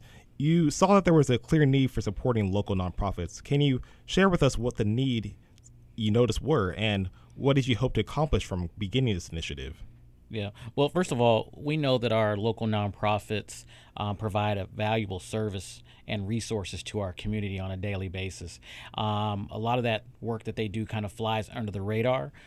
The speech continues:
Speaker 2: um, for a number of reasons, but the work is, uh, nonetheless very important to the plight of our community moving forward. One of the things that we were,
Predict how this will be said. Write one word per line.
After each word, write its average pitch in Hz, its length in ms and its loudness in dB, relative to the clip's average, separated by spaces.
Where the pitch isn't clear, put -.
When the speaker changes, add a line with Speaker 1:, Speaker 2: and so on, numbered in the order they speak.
Speaker 2:
um, 101 640 -6
for 127 260 -2
a 113 40 0
number 120 280 0
of 90 160 -4
reasons, 95 560 -8
but 135 200 4
the 117 80 -2
work 117 260 -2
is, 104 240 -4
uh, - 60 -8
nonetheless 113 480 0
very 113 260 -2
important 101 480 -6
to - 80 -10
the 90 80 -8
plight 104 240 -4
of 85 80 -6
our 92 120 -4
community 92 360 -6
moving 82 220 -6
forward. 104 380 0
One 139 180 4
of 147 100 -2
the 147 60 -4
things 131 200 -2
that 110 120 0
we 113 140 -4
were, 107 120 -2